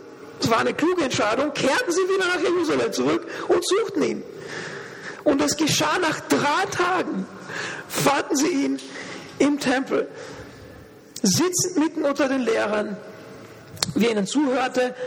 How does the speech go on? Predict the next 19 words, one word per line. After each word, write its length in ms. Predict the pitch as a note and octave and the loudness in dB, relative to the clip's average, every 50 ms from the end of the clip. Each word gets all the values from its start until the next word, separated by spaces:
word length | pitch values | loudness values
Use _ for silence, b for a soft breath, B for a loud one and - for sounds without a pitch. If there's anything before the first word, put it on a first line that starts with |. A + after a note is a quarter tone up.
| B B B | B B B
und 140 | - B3+ F#3+ | 0 0 2
sie 80 | - B3+ | 2 2
befragte. 440 | G#3 A#3+ - - G#3 G#3+ G#3+ - A#3 | 2 2 2 2 2 2 2 0 -2
Und 60 | G#3 | 0
ich 120 | G3+ C4 | 2 2
habe 120 | D4 D#4+ E4+ | 2 2 2
mir 60 | D4+ | 2
die 100 | D4 C4+ | 0 -2
Frage 400 | - - - G3+ A#3 - E4+ C4 | 0 0 0 2 2 2 2 0
gestellt: 480 | B3+ A3+ - - A#3+ G#3+ G3+ G3+ G3+ B B B B B B B | 0 0 0 2 2 2 2 0 -2 B B B B B B B
Warum 260 | B3+ B3+ D4+ F#4 F#4 | 4 4 4 4 2
sind 160 | E4+ F#4+ - | 0 2 2
die 60 | F4+ | 2
nicht 220 | F#4+ F4+ - - - | 2 2 0 0 -2
gleich 240 | - - - - - | -2 -2 0 0 2
in 60 | F4+ | 2
den 100 | F#4+ E4+ | 2 2
Tempel 300 | - - C#4+ B3 A#3 A#3+ | 2 0 0 0 0 -2
gegangen? 480 | A#3 G3+ G#3 G3 G3 F#3+ F#3 G3 - | 0 2 2 2 2 0 0 -2 -4